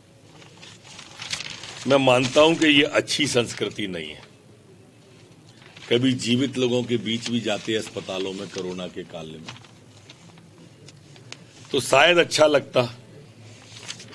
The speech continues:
पर ये जा नहीं सकते हैं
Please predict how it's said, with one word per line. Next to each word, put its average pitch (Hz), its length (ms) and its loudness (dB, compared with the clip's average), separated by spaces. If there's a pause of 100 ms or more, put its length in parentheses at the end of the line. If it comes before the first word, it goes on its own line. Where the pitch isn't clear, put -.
(1200)
पर 151 100 4
ये 175 140 8
जा 156 260 6
नहीं 175 140 4
सकते 143 380 0
हैं 117 360 -2